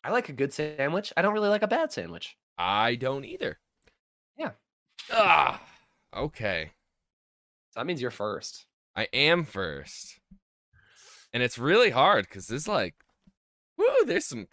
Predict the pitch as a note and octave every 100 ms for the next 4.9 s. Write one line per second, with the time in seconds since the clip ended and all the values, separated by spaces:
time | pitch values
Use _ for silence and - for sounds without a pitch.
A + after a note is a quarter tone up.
0 | _ - F#4 G#4 A#4+ B4 A#4 A#4 A4 D3+
1 | C#3 B2+ G2 G#2+ E2 C2+ C2 _ _ _
2 | _ _ - - F#4+ G4 D#4 G#3 - C#3+
3 | A#2+ G2 - F2 E2+ - - - - -
4 | C#3+ C3+ E3+ E3 E3 D#3 C#3+ C3+